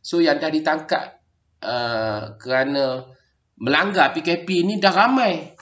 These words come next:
Beribu-ribu, belah-belah ribu dah ditangkap dan dikenakan hukuman.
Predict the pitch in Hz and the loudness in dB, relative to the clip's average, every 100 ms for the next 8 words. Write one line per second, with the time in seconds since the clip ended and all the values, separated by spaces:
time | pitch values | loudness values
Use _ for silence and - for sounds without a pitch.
0 | _ - 147 180 175 202 190 139 107 107 | _ -6 -4 -4 -4 -6 -6 -8 -8 -2
1 | 143 165 160 180 143 117 98 104 101 104 | -2 0 -2 -4 -8 -12 -10 -8 -8 -12
2 | - _ - _ _ - 123 131 131 135 | -18 _ -20 _ _ -12 -8 -8 -8 -8
3 | 139 135 139 139 156 147 98 | -8 -8 -12 -12 -12 -12 -12